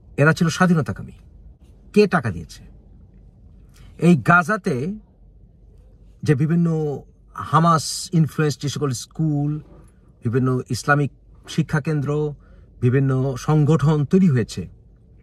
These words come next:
আপনারা কি জানেন এর পেছনে ইসরায়েল কত কোটি কোটি টাকা ঢেলেছে? এরা প্ল্যান করে divide and rule পলিসির জন্য এই হামাস সৃষ্টি করেছিল।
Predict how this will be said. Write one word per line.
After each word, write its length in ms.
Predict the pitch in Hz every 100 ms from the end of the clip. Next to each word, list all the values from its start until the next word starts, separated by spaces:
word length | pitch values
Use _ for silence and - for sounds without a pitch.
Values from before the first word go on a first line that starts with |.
| - - - - - -
আপনারা 260 | 131 165
কি 120 | -
জানেন 520 | 117 143 151 147 87 85 - -
এর 180 | - 139
পেছনে 420 | 131 143 139 131 -
ইসরায়েল 380 | 120 104 127 123 - -
কত 420 | 127 - 120 104 - -
কোটি 300 | 131 135 117
কোটি 220 | - 110 110
টাকা 260 | 113 113
ঢেলেছে? 360 | 104 104 - - - - - - - - - - -
এরা 140 | 180
প্ল্যান 500 | - - 226 262 262
করে 240 | 190 160
divide 440 | 113 147 175 214 208 185
and 160 | 180
rule 200 | 147 180
পলিসির 460 | 160 160 143 - 120
জন্য 460 | 131 123 143 190 214 -
এই 100 | 98
হামাস 280 | - 113 101
সৃষ্টি 280 | - - -
করেছিল। 320 | 160 -